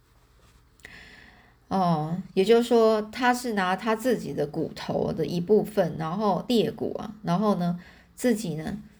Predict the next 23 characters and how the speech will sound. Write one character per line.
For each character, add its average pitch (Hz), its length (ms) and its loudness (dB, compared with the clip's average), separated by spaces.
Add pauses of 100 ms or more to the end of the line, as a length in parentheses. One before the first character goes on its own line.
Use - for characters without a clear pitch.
(140)
然 185 120 0
后 202 300 4 (240)
沾 220 260 2
着 202 120 2
墨 180 240 -2
水， - 180 -6
是 - 200 -8
他 202 320 -2
的， 151 280 0
可 147 140 0
能 147 100 0
是 196 140 0
他 214 160 4
自 214 100 -2
己 208 60 4
的 160 140 -2
血， - 520 -2 (240)
这 208 120 2
个 202 100 8
伤 208 300 2
口 156 160 -2
的 - 80 -2
血， - 400 -6